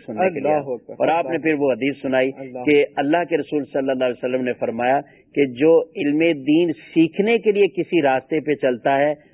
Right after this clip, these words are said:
Speaker 1: اللہ اسے جنت کے راستوں میں سے کسی راستے
Speaker 2: اللہ
Speaker 1: پہ
Speaker 2: اکبر۔
Speaker 1: چلا دیتا ہے۔
Speaker 2: اللہ اکبر۔
Speaker 1: تو یہ جنتی
Speaker 2: سبحان اللہ۔
Speaker 1: راستہ ہے۔
Speaker 2: سبحان اللہ۔
Speaker 1: فرشتے ان کے لیے دعائیں کرتے ہیں،
Speaker 2: سبحان اللہ۔
Speaker 1: پانی کے اندر مچھلیاں ان کے لیے استغفار کرتی ہیں،
Speaker 2: اللہ اکبر۔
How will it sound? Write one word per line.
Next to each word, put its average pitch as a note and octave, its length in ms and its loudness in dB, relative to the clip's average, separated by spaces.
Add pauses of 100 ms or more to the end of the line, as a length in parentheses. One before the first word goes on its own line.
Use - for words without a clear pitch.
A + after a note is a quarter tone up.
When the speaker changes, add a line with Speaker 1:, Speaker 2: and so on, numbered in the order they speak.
Speaker 1:
اللہ C#3 200 2
اسے C#3 240 0
جنت B2+ 400 -2
کے C#3 120 2
راستوں A#2+ 340 -2
میں D3 140 -4
سے - 60 -4
کسی A#2 240 -8
راستے A2+ 240 -6
Speaker 2:
اللہ C3 100 -4
Speaker 1:
پہ A#2+ 60 -4
Speaker 2:
اکبر۔ A#2 140 -8
Speaker 1:
چلا G2 140 -8
دیتا G2 340 -12
ہے۔ C3 40 -12
Speaker 2:
اللہ C3 220 -8
اکبر۔ B2 220 -12
Speaker 1:
تو C3+ 100 -6
یہ D#3+ 240 2
جنتی C3 140 -4
Speaker 2:
سبحان B2 260 -4
اللہ۔ C3+ 200 0
Speaker 1:
راستہ A2 260 -2
ہے۔ B2 340 0
Speaker 2:
سبحان C#3 160 -10
اللہ۔ B2 120 -14
Speaker 1:
فرشتے D3+ 420 -2
ان C3 120 -2
کے C3+ 100 -6
لیے B2 160 -2
دعائیں A#2 340 -4
کرتے A#2 360 -4
ہیں، A2+ 80 -8
Speaker 2:
سبحان C3 180 -12
اللہ۔ B2 120 -20
Speaker 1:
پانی C#3+ 280 0
کے C#3 120 -4
اندر B2+ 220 -2
مچھلیاں C3+ 460 -6
ان B2 100 -6
کے B2+ 100 -6
لیے B2 100 -4
استغفار A#2+ 520 -4
کرتی B2+ 340 -6
ہیں، - 140 -8
Speaker 2:
اللہ C3 120 -12
اکبر۔ - 120 -20